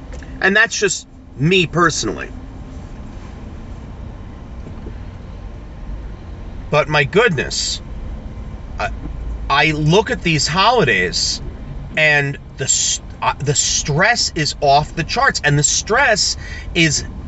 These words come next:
abs-, has absolutely been caused by social media, commercialism,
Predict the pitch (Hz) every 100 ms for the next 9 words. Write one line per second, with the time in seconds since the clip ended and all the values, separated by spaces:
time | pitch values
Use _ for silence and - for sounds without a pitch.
0 | - 175 220 196 165 170 156 - 185 226
1 | 185 - 226 175 190 190 165 127 151 143
2 | 151 139 - - 120 117 117 127 143 -
3 | - - - - - - - - - -
4 | - - - - - 160 151 - 131 131
5 | 143 170 208 262 277 - - - - -
6 | - - - - - 131 143 170 - 175
7 | 196 190 226 240 254